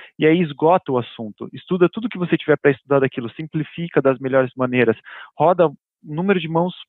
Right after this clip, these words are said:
possível que você conseguir rodar nesse período, e aí sim você consegue ter uma noção melhor de boards e de ideias, e aí sim você pode, é, comprar o Pilsover, tipo, compra o Pilsover, mas com um plano de estudo, porque senão não adianta, você vai,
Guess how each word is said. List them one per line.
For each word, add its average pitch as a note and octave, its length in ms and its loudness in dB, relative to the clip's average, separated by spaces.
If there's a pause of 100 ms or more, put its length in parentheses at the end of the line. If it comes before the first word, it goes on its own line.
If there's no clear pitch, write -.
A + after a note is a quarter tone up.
possível D#3 380 -4
que - 80 -20
você C#3+ 200 -8
conseguir C#3+ 320 -10
rodar C#3 260 4
nesse C3+ 200 -6
período, C3+ 420 0 (400)
e A#2+ 640 0
aí C3 220 4
sim D3 120 -6
você C3+ 200 -6
consegue B2+ 380 -4
ter - 80 -4
uma B2+ 160 -2
noção B2 420 -8
melhor B2 580 2
de A2+ 240 -12
boards B2 380 0
e A2+ 100 -10
de A2+ 120 -12
ideias, A#2 380 2 (480)
e D#3 220 -8
aí D#3 60 -8 (100)
sim B2 120 -12
você A#2+ 340 -6
pode, A2+ 460 0 (380)
é, A2 440 4 (260)
comprar D3 320 2
o B2+ 40 2
Pilsover, A#2 500 -2
tipo, - 280 -8
compra C#3 240 -2
o - 40 -4
Pilsover, C#3 440 -2
mas C3+ 180 2
com C#3 140 -12
um C3 60 -12
plano B2 320 2
de A#2 60 -14
estudo, A#2 580 -12
porque A#2+ 500 2
senão A#2+ 260 -2
não A#2+ 180 -2
adianta, A2+ 400 -2
você A2 240 -8
vai, A#2 220 4